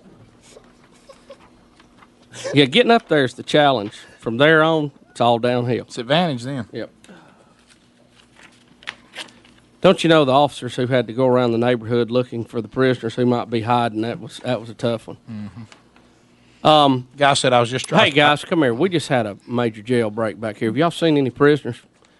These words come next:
Speaker 1: Well, what do they look like? Well, twenty-four of 'em. <laughs> Uh, a little hard to explain. Uh, two of 'em are probably hopping down through here.
Speaker 2: <clears throat> Oh, yes.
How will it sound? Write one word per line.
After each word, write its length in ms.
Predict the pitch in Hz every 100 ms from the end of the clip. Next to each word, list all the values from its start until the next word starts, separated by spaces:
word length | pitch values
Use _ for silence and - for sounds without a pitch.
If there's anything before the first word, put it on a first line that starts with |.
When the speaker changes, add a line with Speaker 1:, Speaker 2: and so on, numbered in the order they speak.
| _
Speaker 1:
Well, 100 | 165
what 100 | 214
do 40 | 214
they 80 | 196
look 160 | 214
like? 220 | 120 101 -
Well, 300 | 165 240 220 _ _ - - _ _ _
twenty-four 560 | 185 233 208 220 208 143
of 180 | 123
'em. 140 | 135 151
<laughs> 40 | - - - - 403 427 381
Uh, 400 | 127 123 123 120
a 20 | - _ _ 139
little 180 | 131 147
hard 260 | 139 165 135
to 40 |
explain. 640 | 117 - 135 170 165 127
Uh, 160 | 117 117 _ -
two 220 | 214 214
of 120 | 165
'em 80 | 127
are 40 |
probably 360 | - 156 147 123
hopping 380 | 113 151 - 127
down 260 | 131 123
through 200 | 120 139
here. 360 | 110 101 143 120 -
Speaker 2:
<clears throat> 80 |
Oh, 140 | 131 131
yes. 320 | 147 117 -